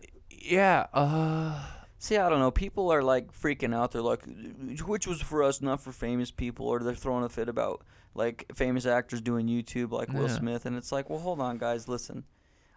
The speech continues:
Speaker 2: I don't think that these famous people joining the community is gonna make it worse. If anything, they're gonna, one,
Speaker 1: <sighs>
Speaker 2: notice more. Like, for example, Will
Speaker 1: Yeah.
Speaker 2: Smith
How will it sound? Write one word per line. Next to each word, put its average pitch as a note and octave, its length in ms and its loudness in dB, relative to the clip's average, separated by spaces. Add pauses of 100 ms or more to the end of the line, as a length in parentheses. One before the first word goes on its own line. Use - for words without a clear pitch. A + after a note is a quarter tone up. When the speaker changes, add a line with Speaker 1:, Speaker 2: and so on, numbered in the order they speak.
(100)
Speaker 2:
I D3+ 80 4
don't G3 220 0
think E3+ 640 -2 (100)
that A2+ 480 0 (180)
these C3 280 -6
famous C3 340 0
people C#3 540 -2 (120)
joining A#2+ 600 -2
the B2+ 100 -4
community A#2+ 680 -2
is A2+ 140 -6
gonna A#2 200 -2
make A2+ 300 -4
it - 80 -10
worse. - 400 -8
If - 200 -6
anything, C3 680 0 (400)
they're B2+ 160 4
gonna, B2 180 2
one, C3+ 480 2 (120)
Speaker 1:
<sighs> - 120 -18
Speaker 2:
notice C3+ 840 4
more. C3 600 4
Like, B2 340 -4
for - 160 -2
example, B2 520 -2
Will D#3+ 160 4
Speaker 1:
Yeah. D#3 60 2
Speaker 2:
Smith D3+ 440 0